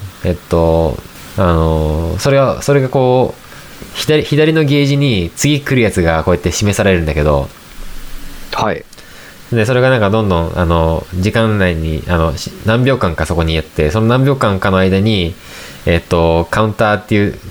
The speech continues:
Speaker 1: やつをえ-、選んで、自分もその攻撃すると、そいつ、そ-、その、それを撃ってきたやつに、また返すことができるの。
Speaker 2: あー、なるほど。
Speaker 1: そうそう。
Speaker 2: 面白いっすね。
Speaker 1: それで、そう。で、えっと、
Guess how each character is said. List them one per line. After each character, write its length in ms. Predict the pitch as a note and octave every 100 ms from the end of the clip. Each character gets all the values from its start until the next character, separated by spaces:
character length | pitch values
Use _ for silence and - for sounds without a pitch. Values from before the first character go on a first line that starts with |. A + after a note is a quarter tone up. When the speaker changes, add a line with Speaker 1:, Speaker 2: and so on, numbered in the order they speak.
| F#2
Speaker 1:
や 140 | G2
つ 100 | F#2+
を 220 | F2 E2 E2 -
え-、 80 | F2+ F#2
選 220 | F#2 F2+
ん 100 | D#2+
で、 260 | E2 D2+ D2+
自 120 | F2+
分 240 | F#2+ F#2+
も 180 | F#2+ F#2+
そ 140 | F#2 F2+
の 100 | F2+
攻 220 | - G2
撃 160 | F#2
す 100 | F2+
る 100 | F#2+
と、 280 | - F#2 E2
そ 140 | - G2
い 40 |
つ、 60 | -
そ-、 380 | - A2 F#2+
そ 100 | -
の、 260 | G2+ G2+ -
そ 140 | - B2+
れ 60 |
を 100 | B2 C3
撃 40 |
っ 20 |
て 140 | C3+ F#2
き 60 |
た 60 | G2
や 80 | F2+
つ 120 | F#2+
に、 280 | F2+ D#2 - - - - - - - G2+
ま 100 | G2+
た 80 |
返 180 | - A2+
す 80 | -
こ 80 | -
と 60 |
が 60 | D2+
で 100 | D2+
き 100 | D#2+
る 60 | C#2+
の。 140 | D#2+ - - - - - - -
Speaker 2:
あ 260 | A2 A#2+
ー、 20 | A2+
な 100 | G#2
る 80 | G2
ほ 80 |
ど。 220 | G2 D#2 -
Speaker 1:
そ 80 | F2+
う 40 | D2+
そ 120 | D2
う。 80 | - - - - - - - -
Speaker 2:
面 180 | F#2+ A2+
白 180 | A#2 A2+
い 40 |
っ 20 | G#2+
す 160 | -
ね。 160 | C2+ C2+
Speaker 1:
そ 60 | F2
れ 60 |
で、 100 | D#2+
そ 60 | F#2
う。 20 |
で、 460 | G#2 G2+ G2+ G2+ -
え 100 | F#2+
っ 40 | F#2+
と、 540 | G2 F#2 F#2+ F#2+ E2